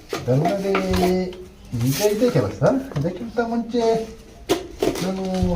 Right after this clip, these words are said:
ತುಂಬ ಆಯ್ತು, ತುಂಬ ಕೆಲಸ ಆಯ್ತು. ಯಾವ್ದು ಹೇಳ್ಬೇಕು ಅಂತ ಹೇಳಿದ್ರೆ ಒಂದು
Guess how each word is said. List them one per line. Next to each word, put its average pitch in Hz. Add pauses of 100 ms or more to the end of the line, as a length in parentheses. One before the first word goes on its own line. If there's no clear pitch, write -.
ತುಂಬ 202
ಆಯ್ತು, 196
ತುಂಬ 165
ಕೆಲಸ 165
ಆಯ್ತು. 113
ಯಾವ್ದು 139
ಹೇಳ್ಬೇಕು 120
ಅಂತ 131
ಹೇಳಿದ್ರೆ 139 (680)
ಒಂದು 135